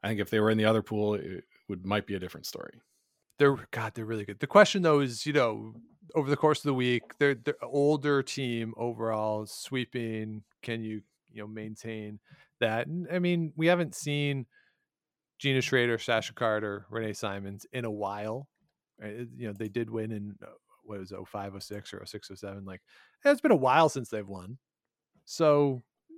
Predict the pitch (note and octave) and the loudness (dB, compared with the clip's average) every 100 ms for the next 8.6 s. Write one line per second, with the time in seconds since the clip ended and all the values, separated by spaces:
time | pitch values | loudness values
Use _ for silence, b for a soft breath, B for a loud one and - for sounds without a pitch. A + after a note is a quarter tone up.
0 | - E3+ D#3+ - D#3 D#3+ C#3 - B2+ B2 | -20 -20 -18 -10 -6 -4 -4 0 2 2
1 | A#2 A2+ A2 A2+ B2 E3 F#3 b b b | 0 -4 -4 -2 0 -2 -2 b b b
2 | b b - A2+ G#2+ B2 A2 A#2+ B2+ - | b b 0 0 0 -2 0 2 2 2
3 | A#2 G2 G#2+ F#2 F2+ - - G2 F2+ F#2 | 0 0 -2 -4 -4 -8 -8 -10 -12 -14
4 | _ - G2+ G2 F#2+ G#2 - - - A#2+ | _ -12 -10 -10 -10 -12 -12 -14 -4 0
5 | B2 A#2+ - G2 - A2+ F#2+ F#2+ G#2 G2 | 4 4 2 -6 -6 -8 -8 -8 -8 -8
6 | F#2 A2 G2 F#2+ - G2+ B2 C3+ C3 C#3 | -8 -10 -10 -10 -12 -4 2 4 4 4
7 | A2+ - - - - A2+ F2+ - - F#2+ | 2 0 -14 -16 -10 -6 -6 -8 -18 -10
8 | G#2+ G#2 G2+ F#2+ - | -4 -4 -6 -10 -14